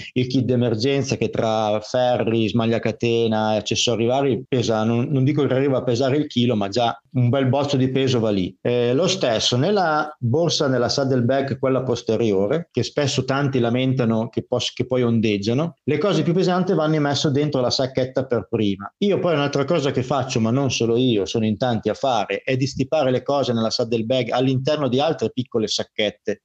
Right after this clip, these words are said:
in modo da avere più scomparti, che poi torna utile nel momento in cui noi andremo a mettere della roba umida o sudata o bagnata dopo la pioggia all'interno della stessa sacca,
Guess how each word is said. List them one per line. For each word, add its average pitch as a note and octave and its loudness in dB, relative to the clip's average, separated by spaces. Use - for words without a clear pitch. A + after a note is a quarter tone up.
in B2+ 0
modo C#3+ 0
da C3 0
avere B2+ 0
più D3 0
scomparti, C3 -2
che - -2
poi G3+ 0
torna D#3+ 0
utile D#3+ 2
nel C#3 2
momento C#3 0
in C3+ 0
cui C#3+ 2
noi D3 2
andremo C3+ 2
a - 2
mettere C3 0
della B2 2
roba C3 0
umida B2+ 2
o A2+ 2
sudata A#2 0
o G#2+ 2
bagnata A2 0
dopo G#2+ -2
la C#3+ 0
pioggia C3 0
all'interno B2+ 0
della G#2+ 2
stessa - -2
sacca, B2 -2